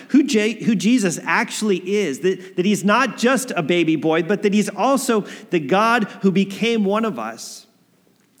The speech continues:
that it became all clear to them, that it became apparent that Isaiah seven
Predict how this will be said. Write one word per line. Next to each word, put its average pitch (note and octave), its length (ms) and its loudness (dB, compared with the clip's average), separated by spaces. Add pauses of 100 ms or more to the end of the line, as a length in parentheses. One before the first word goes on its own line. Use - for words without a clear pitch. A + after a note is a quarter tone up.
that F#3 180 2
it G3+ 80 2
became G#3+ 720 0
all G3 360 -2
clear B3+ 460 -2
to - 200 -6
them, A2+ 440 -10 (400)
that F#3 160 2
it A#3 40 6
became G#3+ 320 2
apparent G#3+ 480 -2
that G3 100 -4
Isaiah G3 460 0
seven F#3+ 560 -4